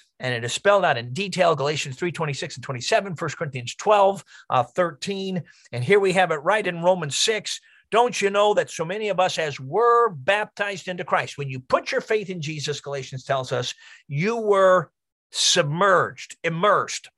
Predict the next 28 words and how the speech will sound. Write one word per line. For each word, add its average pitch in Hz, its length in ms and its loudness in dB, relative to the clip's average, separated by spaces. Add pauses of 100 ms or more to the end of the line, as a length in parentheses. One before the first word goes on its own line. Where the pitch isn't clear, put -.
placed 240 600 -2
into 220 720 -4
Jesus 180 440 -4
Christ. 151 440 0 (300)
You 170 260 -6
are 143 460 0
in 175 220 -4
him. 135 460 0 (360)
It's - 80 -20
not 170 200 0
figurative, 180 640 0
it's 147 180 -4
literal. 170 520 4
It's 139 100 -6
just 165 200 -10
that 156 100 -10
we're 147 80 -6
talking 147 320 0
about 135 200 -4
the 135 80 -8
spiritual 160 520 -2
realm, 131 340 0
not 127 200 -4
the 117 80 -12
physical 120 460 -10
realm. 127 380 0 (760)
Second 214 420 0
thought, 131 300 0